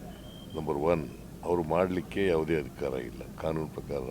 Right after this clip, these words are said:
ಮಾಡಕ್ಕೆ ಬರಲ್ಲ ಹಂಗೆ. ಎರಡನೇದು, ಆ, ಕೋರ್ಟ್ ಮೇಲೆ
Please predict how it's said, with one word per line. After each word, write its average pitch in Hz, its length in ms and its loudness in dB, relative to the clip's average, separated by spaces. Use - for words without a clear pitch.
ಮಾಡಕ್ಕೆ 71 340 -6
ಬರಲ್ಲ 62 260 -8
ಹಂಗೆ. - 380 -10
ಎರಡನೇದು, 113 720 4
ಆ, 101 100 2
ಕೋರ್ಟ್ 123 420 8
ಮೇಲೆ 82 300 8